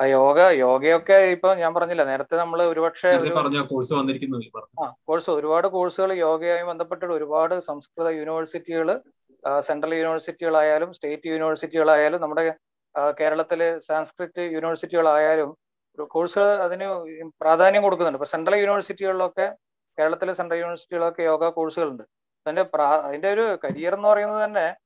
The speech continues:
Speaker 1: അപ്പൊ അത് നമ്മൾക്കറിയാം, നമ്മുടെ ഒരു life style എന്ന് പറയുന്നത് stress ആൻഡ് strain ഉള്ള ഒരു life സ്റ്റൈലാണ്. അതിൽ നിന്നൊക്കെ ഇങ്ങനെയുള്ള യോഗകൾ നേരത്തെ പ്രത്യേകിച്ച്, ആ, ചില religion ആയിട്ട് bind ചെയ്ത് നിൽക്കുന്ന ഒരു practice ആണ് യോഗ എന്നുള്ളതിൽ നിന്ന് മാറിയിട്ട്, ആ കൺസെപ്റ്റ് മാറിയിട്ട്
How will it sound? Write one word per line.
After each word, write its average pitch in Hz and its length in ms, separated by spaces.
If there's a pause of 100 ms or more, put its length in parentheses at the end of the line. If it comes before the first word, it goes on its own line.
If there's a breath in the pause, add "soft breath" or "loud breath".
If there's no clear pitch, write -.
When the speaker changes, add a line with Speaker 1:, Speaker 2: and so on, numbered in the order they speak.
(440)
Speaker 1:
അപ്പൊ 147 180
അത് 156 140
നമ്മൾക്കറിയാം, 180 560
നമ്മുടെ 143 240
ഒരു 170 640
life 147 300 (140)
style 170 320
എന്ന് 180 120
പറയുന്നത് 175 380
stress - 420
ആൻഡ് 165 460
strain 165 380
ഉള്ള 170 220
ഒരു 170 120
life 147 300
സ്റ്റൈലാണ്. 156 500 (400)
അതിൽ 165 240
നിന്നൊക്കെ 208 300
ഇങ്ങനെയുള്ള 185 380
യോഗകൾ 165 560
നേരത്തെ 160 480
പ്രത്യേകിച്ച്, 196 720 (380)
ആ, 175 260
ചില 180 300
religion 180 580
ആയിട്ട് 185 300
bind 165 380
ചെയ്ത് 175 260
നിൽക്കുന്ന 175 500 (360)
ഒരു 170 400 (180)
practice 170 440
ആണ് 165 140
യോഗ 156 320
എന്നുള്ളതിൽ 165 400
നിന്ന് 170 160
മാറിയിട്ട്, 151 440
ആ 156 60
കൺസെപ്റ്റ് 185 480
മാറിയിട്ട് 180 600